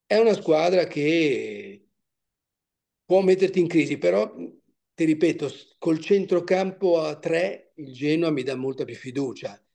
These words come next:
perché loro giocano a due, sì, è vero che Pessina a volte torna indietro, Dani Mota aiuta, Colpani anche lui,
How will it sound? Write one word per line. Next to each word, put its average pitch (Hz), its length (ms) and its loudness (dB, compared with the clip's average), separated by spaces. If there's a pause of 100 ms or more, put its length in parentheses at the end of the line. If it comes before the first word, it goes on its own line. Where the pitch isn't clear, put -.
(160)
perché 151 280 2
loro 175 260 4
giocano 147 320 0
a 156 40 2
due, 175 360 2
sì, 165 200 -4
è 143 60 0
vero 151 200 2
che 143 140 -10
Pessina 143 500 -4
a - 20 -4
volte 131 580 0 (400)
torna 135 320 4
indietro, 147 720 2
Dani 135 240 -2
Mota 135 300 -4
aiuta, 147 640 -4 (260)
Colpani 135 840 -2
anche 135 360 -6
lui, 147 500 0